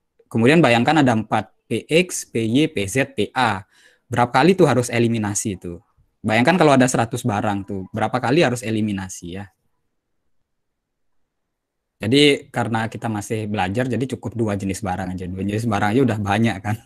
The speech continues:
<laughs> Apalagi tiga ya. Oke, kemudian P Y-nya dapat,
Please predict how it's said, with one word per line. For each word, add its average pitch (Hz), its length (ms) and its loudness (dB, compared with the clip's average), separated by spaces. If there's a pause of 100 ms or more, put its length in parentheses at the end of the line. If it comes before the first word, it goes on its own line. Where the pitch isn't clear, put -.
(320)
<laughs> - 460 -14
Apalagi 110 340 2
tiga 139 400 4
ya. 98 160 -4 (3750)
Oke, 151 460 4
kemudian 131 400 6
P 127 100 4
Y-nya 123 320 4
dapat, 143 400 -4